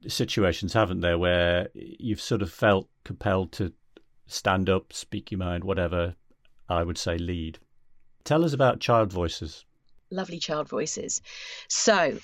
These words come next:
Speaker 2: I set up Child Voices, which again is a casting site, but this one isn't pay to play. I don't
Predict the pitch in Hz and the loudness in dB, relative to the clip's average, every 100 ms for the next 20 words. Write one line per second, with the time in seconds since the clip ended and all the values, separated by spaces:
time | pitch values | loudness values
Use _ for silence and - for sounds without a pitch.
0 | - 190 196 233 233 - 196 - - - | -4 2 4 4 2 0 -2 0 -2 -2
1 | 156 151 147 143 - 131 127 - - 160 | -4 -4 -4 -4 -4 -4 -4 -6 -4 -4
2 | - 143 160 147 139 - 147 135 - 135 | -2 0 0 2 -2 0 0 0 -2 -4
3 | - 127 - - - 160 - 160 143 135 | -2 -4 -4 -6 -4 -2 2 2 2 0
4 | 147 135 - - 117 127 147 139 | 2 0 0 -2 0 0 0 0